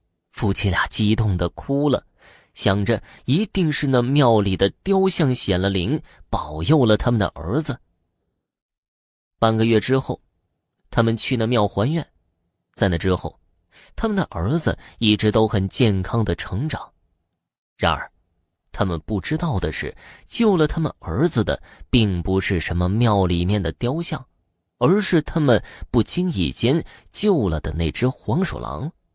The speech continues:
那瘸腿的黄鼠狼一直生活在这山上，那日不幸遭山上野狗追逐撕咬，幸得老王相救。所以说，凡事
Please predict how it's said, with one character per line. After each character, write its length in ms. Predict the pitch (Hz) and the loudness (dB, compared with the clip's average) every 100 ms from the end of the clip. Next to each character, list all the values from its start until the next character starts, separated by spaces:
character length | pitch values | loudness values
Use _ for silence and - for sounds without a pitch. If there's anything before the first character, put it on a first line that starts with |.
| _ _ _ _ | _ _ _ _
那 160 | 113 110 | 0 0
瘸 240 | - 117 | 2 2
腿 140 | 120 107 | 2 2
的 120 | 104 | 2
黄 220 | 104 120 | 2 0
鼠 140 | 117 | -2
狼 240 | 92 98 110 | -2 -2 -2
一 160 | 113 | -2
直 140 | 104 107 | 0 -2
生 280 | - 131 143 | 0 0 0
活 220 | - 104 | 0 2
在 140 | 95 | 0
这 120 | 82 | -2
山 300 | - 104 147 | -4 -2 -2
上， 160 | 143 - _ _ _ _ - | -4 -10 _ _ _ _ -2
那 240 | 120 110 | 2 4
日 140 | 107 104 | 4 0
不 180 | - | 0
幸 260 | 135 - 120 - - - | -2 0 -2 -6 -20 0
遭 200 | 92 90 | 2 2
山 280 | - 107 107 | 2 2 4
上 180 | 95 | 2
野 180 | 82 104 | 2 2
狗 180 | 107 82 | 2 -4
追 240 | - 113 110 | -2 -2 0
逐 160 | 90 | -4
撕 260 | - - 156 | -6 -4 -4
咬， 260 | - - _ _ _ | -6 -12 _ _ _
幸 400 | - 139 117 98 | 2 4 4 0
得 220 | 92 95 | 0 0
老 200 | 95 82 76 | 0 -2 -2
王 220 | 87 104 | -2 0
相 240 | 123 135 | 0 0
救。 180 | 151 127 - _ _ _ _ - | -2 -6 -10 _ _ _ _ -10
所 220 | - 104 | 2 2
以 120 | 101 | 4
说， 200 | 90 123 - _ _ _ _ | 0 -4 -6 _ _ _ _
凡 420 | - - 107 180 | -10 0 2 2
事 280 | 214 - 120 | 0 0 0